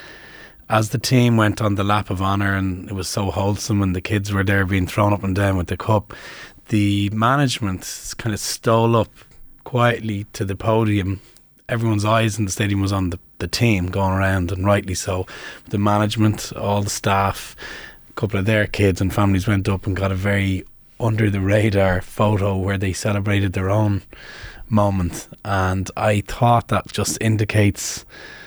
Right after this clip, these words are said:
it's just a little bit of an insight into them. I think they're a very, um, understated management group. They definitely try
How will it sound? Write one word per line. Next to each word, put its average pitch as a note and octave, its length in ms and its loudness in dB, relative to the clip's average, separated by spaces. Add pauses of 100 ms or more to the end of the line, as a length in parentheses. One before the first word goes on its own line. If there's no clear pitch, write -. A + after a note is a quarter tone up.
(640)
it's C3+ 200 -2
just E3+ 200 2
a - 20 2
little C#3 220 4
bit C3+ 140 4
of B2 80 0
an B2+ 100 0
insight A#2+ 480 2
into A2+ 240 0
them. A2+ 200 2
I A2 100 0
think A2+ 220 -4
they're A#2 140 2
a G#2+ 60 2
very, G#2+ 500 0 (180)
um, G2+ 560 -2 (960)
understated A2 840 2 (440)
management G#2 520 2
group. G2+ 300 2 (140)
They G2+ 160 -4 (120)
definitely A#2 440 0
try G2 420 2